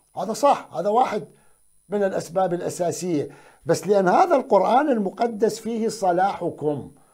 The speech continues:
ولهذا ثار الإمام الحسين عليه السلام. فكتب المرجع الشهيد الراحل،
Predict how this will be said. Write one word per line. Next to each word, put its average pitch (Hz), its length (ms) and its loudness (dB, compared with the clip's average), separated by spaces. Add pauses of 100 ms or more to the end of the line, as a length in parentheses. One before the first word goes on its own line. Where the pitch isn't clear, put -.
(300)
ولهذا 151 460 -4
ثار 220 260 -2
الإمام 185 400 -4
الحسين 156 400 -8
عليه 143 260 -4
السلام. 131 460 -6 (380)
فكتب 254 540 4
المرجع 180 760 0
الشهيد 160 560 0
الراحل، 196 640 4